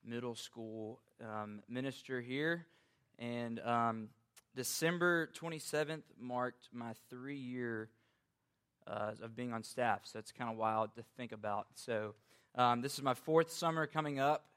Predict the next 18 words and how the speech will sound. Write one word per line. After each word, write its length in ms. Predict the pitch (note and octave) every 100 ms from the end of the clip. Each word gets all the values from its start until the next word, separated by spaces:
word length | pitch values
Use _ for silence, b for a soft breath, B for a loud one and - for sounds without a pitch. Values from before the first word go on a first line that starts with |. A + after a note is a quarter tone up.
| -
and, 440 | C3 B2+ B2+ A#2+
um, 440 | B2 B2 A#2+ A#2 G#2+ _ _ _ _ _ - -
I, 300 | A#2 C#3+ D3+
uh, 120 | B2+ A2+
I, 240 | C3 C3+
I 20 |
just 180 | D3 C#3+
love 180 | C3+ C3+
being 200 | B2 A#2+
back 260 | A#2 A#2+ -
there. 240 | A#2 A2+
And, 200 | A2 G#2+ b b b b -
you 100 | B2
know, 220 | A#2 A2+ - _ _ A#2+
as, 220 | A#2 A2+ -
as 320 | A#2+ A2 - _ _ _ _ _
quirky 720 | - - D3+ E3 - F3 F3 E3+ _
and 400 | C3+ C3 A#2+ A2+